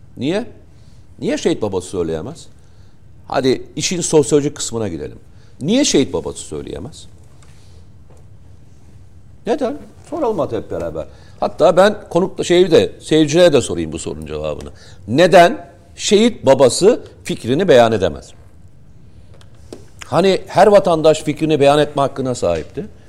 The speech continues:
Babası şöyle mi diyor? "Ben bir şehit babasıyım ve ben söylediklerim emirdir." mi diyor? Düşüncesini beyan etmiyor mu arkadaş?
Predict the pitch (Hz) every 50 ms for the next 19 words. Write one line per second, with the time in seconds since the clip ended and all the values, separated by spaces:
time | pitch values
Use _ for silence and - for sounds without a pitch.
0 | - - - - - - - - - - - - - 101 110 123 139 - 170 -
1 | 180 202 247 254 220 160 113 113 98 82 - 110 135 156 165 160 151 151 160 160
2 | 180 - 160 156 147 147 139 - 143 123 113 92 80 - - _ _ _ - -
3 | - - - - - - - - - - - - - - - 113 120 156 170 180
4 | 180 - - - - 160 175 202 196 - 190 185 180 175 160 - - - - -
5 | - 120 135 165 208 220 214 185 202 233 240 240 208 127 110 90 76 67 - -
6 | - - - - - - - - - - - - - - - - - - - -
7 | - - - - - - - - - - - - - - - 113 113 - 170 147
8 | 160 156 - 175 147 147 147 151 202 247 - - 110 90 76 67 - - - -
9 | - - - -